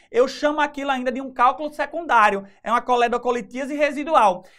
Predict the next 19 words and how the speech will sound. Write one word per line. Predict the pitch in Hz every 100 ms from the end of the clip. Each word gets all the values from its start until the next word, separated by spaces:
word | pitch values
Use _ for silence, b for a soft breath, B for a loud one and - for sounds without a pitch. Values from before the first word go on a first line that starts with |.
| b
Se | - 302
depois | 285 311 311 330 480
de | 262
dois | 208 320 359 330
anos | 277 269 240
nós | 269
temos | 262 240
a | 247
apresentação | 233 226 233 226 226
daquele | 202 208 247
cálculo, | 247 233 247 b b b
é | 247
um | 262
cálculo | 247 226 226 226
muito | 226 262
provavelmente | 254 247 240 233 208 202 208
primário | 233 220 190 196
de | 202
colédoco. | 208 220 170 156 151 151